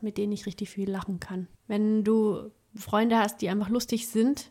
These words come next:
ne, wir haben ja auch Bekannte im Freundeskreis oder so, und ich dann da sitze und einfach einen Lachkrampf bekomme und richtig viel lachen kann, dann,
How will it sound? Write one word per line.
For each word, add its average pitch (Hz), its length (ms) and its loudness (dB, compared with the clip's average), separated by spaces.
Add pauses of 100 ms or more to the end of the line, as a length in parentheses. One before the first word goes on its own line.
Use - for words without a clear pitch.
ne, 202 340 -6
wir 208 180 -8
haben 214 80 -2
ja 214 100 -4
auch 185 100 -8
Bekannte 220 420 -4
im 196 100 -4
Freundeskreis 208 580 -2
oder 208 220 -6
so, 214 340 -4 (120)
und 226 180 6
ich 233 120 0
dann 240 180 2
da 226 120 4
sitze 233 260 0
und 214 100 2
einfach 202 200 2
einen 214 100 4
Lachkrampf 202 540 0 (220)
bekomme 214 580 -2
und 208 240 -6
richtig 226 300 -4
viel 220 120 -2
lachen 214 280 -2
kann, 208 320 -2 (880)
dann, 208 500 4